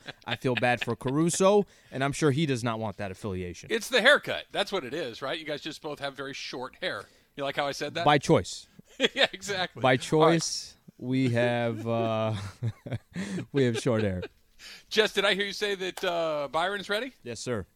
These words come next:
Speaker 2: Outstanding. We're joined right now by Byron Scott, of course, former Laker great, world champion with the Lakers, former Laker head coach, former longtime N B A head coach.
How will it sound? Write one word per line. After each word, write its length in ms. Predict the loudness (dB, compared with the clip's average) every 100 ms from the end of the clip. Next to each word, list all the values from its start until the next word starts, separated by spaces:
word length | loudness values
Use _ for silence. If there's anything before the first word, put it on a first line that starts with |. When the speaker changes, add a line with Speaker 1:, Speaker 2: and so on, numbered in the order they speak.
| 0
Speaker 2:
Outstanding. 640 | 0 0 -2 0 0 0 -6
We're 100 | -4
joined 240 | -2 0
right 180 | -2 0
now 220 | 0 0 -4 -12 2
by 180 | 4 4
Byron 360 | 2 2 0
Scott, 280 | -4 -4 -4
of 80 | -4
course, 300 | -6 -6 -8 -14
former 380 | -10 -8 -10
Laker 380 | -10 -8 -8 -10
great, 400 | -8 -4 -4 -4
world 180 | -8 -10
champion 460 | -6 -6 -6 -8 -8
with 160 | -8
the 100 | -8
Lakers, 460 | -6 -6 -6 -8 -10
former 260 | -12 -12
Laker 320 | -10 -12 -10 -12
head 200 | -12 -6
coach, 280 | -6 -6
former 220 | -10 -12 -8
longtime 520 | -8 -8 -8 -10 -10
N 100 | -10
B 120 | -6
A 100 | -4
head 140 | -6
coach. 240 | -6 -6